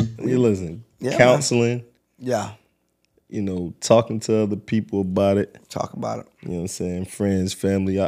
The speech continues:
Speaker 1: I recommend you keep a two-handed circle in your fa-, in your, in your relationship. You and the other person.
Speaker 2: Mm.
Speaker 1: Don't invite your friends, your cousins,
Speaker 2: Yeah,
Speaker 1: your
Speaker 2: yeah, yeah.
Speaker 1: aunties, nobody.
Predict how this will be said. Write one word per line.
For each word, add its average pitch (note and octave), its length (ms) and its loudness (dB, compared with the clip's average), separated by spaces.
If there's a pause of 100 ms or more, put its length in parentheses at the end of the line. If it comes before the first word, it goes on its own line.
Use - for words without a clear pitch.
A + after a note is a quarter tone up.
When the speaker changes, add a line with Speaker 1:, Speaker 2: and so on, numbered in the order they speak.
Speaker 1:
I G#2 140 0
recommend G2 580 0
you F#2 180 -4
keep - 240 -2
a F#2+ 40 -2
two-handed F2 520 -2
circle F2+ 360 -2
in F#2 80 -4
your F#2 120 -6
fa-, - 340 -8
in F#2+ 120 -6
your, F#2 160 -4
in F2+ 120 -6
your F2+ 140 -4
relationship. F2+ 840 -6 (320)
You G2+ 400 0
and F#2 180 -6
the F2+ 80 -4
other F2+ 140 -6
person. G#2 500 0
Speaker 2:
Mm. G#2 120 -10 (340)
Speaker 1:
Don't F#2 200 0
invite F#2 340 -2
your F#2 100 -2
friends, F2 720 -4
your A#1+ 120 -14
cousins, E2 680 -4
Speaker 2:
Yeah, A2+ 120 -2
Speaker 1:
your E2+ 100 -6
Speaker 2:
yeah, - 60 -8
yeah. F2+ 100 -4
Speaker 1:
aunties, E2+ 480 -4
nobody. F#2 500 -2